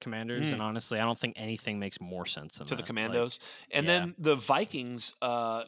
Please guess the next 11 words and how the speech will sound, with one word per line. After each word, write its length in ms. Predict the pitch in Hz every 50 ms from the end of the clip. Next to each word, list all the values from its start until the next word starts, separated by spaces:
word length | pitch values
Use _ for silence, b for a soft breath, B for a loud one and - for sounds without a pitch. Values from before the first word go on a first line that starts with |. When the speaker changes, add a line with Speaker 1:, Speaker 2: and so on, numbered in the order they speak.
| -
Speaker 2:
could 120 | - - 127
use 200 | 123 127 120 117
a 40 | 113
wide 240 | 110 117 120 120
receiver. 600 | 113 110 107 - - 120 117 113 117 113 113 110 b b b b b b _ _ -
And, 440 | - 135 123 123 117 117 117 113 110
uh, 400 | 110 110 107 107 110 107 107 - - _ -
yeah, 340 | - 139 143 123 107 110 -
I 120 | - 120 120
don't 160 | 127 120 117
know. 420 | 120 120 120 117 113 113 113 113